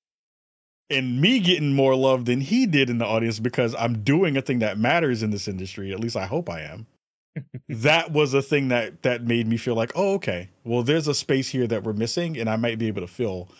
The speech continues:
Speaker 1: at least a
Speaker 2: Mm.
Speaker 1: version of what that potentially can be." Um, and I think that is the, the, the driving force continues to be, like, how do we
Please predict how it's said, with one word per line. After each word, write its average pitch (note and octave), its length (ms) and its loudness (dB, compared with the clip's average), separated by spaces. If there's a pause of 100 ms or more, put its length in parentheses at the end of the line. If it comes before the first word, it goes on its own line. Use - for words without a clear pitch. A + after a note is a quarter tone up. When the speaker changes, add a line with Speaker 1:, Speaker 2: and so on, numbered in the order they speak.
(320)
Speaker 1:
at D3 140 -2
least F3+ 240 2
a D3 120 4
Speaker 2:
Mm. B2+ 40 -2
Speaker 1:
version A#2 540 2
of G2+ 260 -2
what F#2+ 180 -4
that E2+ 160 -4
potentially F#2 520 -8
can F2 200 -8
be." E2+ 300 -10 (500)
Um, A2 480 0
and A2+ 100 0
I A#2 40 2
think A#2 200 -2 (120)
that B2 300 2 (100)
is A2 260 -2
the, G#2 280 0
the, G2 280 -4 (500)
the C3+ 80 -2
driving D3+ 380 2
force D3 460 -2 (120)
continues B2+ 480 0
to A#2 80 0
be, A2 180 0
like, G2+ 280 -4
how C#3+ 200 -2
do C#3 80 0
we B2 160 0